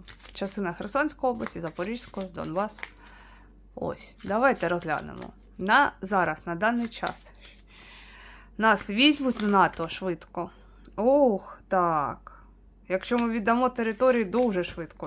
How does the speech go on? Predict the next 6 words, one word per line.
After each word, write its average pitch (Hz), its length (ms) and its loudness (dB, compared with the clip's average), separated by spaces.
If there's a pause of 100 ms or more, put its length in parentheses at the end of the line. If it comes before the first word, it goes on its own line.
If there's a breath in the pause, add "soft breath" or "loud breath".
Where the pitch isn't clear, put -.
візьмуть. - 480 -14 (120)
Супер. - 440 -10 (1700 loud breath)
Давайте 117 540 0
ще - 240 -14
раз. - 360 -20 (180)
Питання, 156 540 0